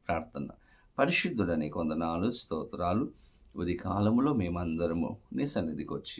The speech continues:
ఉన్నాము. శ్రేష్టమైన వాగ్దానం ఇచ్చారు, నిన్ను ఆశ్రయించే వారిని విడిచిపెట్టే దేవుడవు కావు. ఈరోజు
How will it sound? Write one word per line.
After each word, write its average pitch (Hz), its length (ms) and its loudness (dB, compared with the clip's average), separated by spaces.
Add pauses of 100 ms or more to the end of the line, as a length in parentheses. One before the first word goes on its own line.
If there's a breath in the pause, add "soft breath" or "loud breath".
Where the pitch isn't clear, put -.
ఉన్నాము. 92 300 -4
శ్రేష్టమైన 135 580 -2 (560 loud breath)
వాగ్దానం 80 580 -2
ఇచ్చారు, 71 420 -6 (420 soft breath)
నిన్ను 127 300 6 (120)
ఆశ్రయించే 80 600 -4 (100)
వారిని 90 340 0 (400 loud breath)
విడిచిపెట్టే 98 640 -2 (140)
దేవుడవు 76 400 0 (460)
కావు. - 220 -6 (160)
ఈరోజు 104 360 2